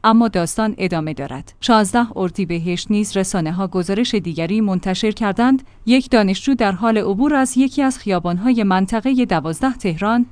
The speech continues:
هدف حملهٔ چهار سارق قرار گرفت. سارقان پس از ضرب و شتم این فرد، کیف او را دزدیده، سوار موتور شده و فرار کردند.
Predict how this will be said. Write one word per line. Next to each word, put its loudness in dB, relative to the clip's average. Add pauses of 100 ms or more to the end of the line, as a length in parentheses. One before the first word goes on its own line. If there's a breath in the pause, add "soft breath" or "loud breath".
(240 soft breath)
هدف 2
حملهٔ 4
چهار 0
سارق 0
قرار -2
گرفت. -10 (180)
سارقان 4
پس -2
از 2
ضرب 0
و -4
شتم 0
این 0
فرد، -2 (160)
کیف 2
او 2
را 0
دزدیده، -8 (100)
سوار 4
موتور 4
شده -2
و 0
فرار -2
کردند. -8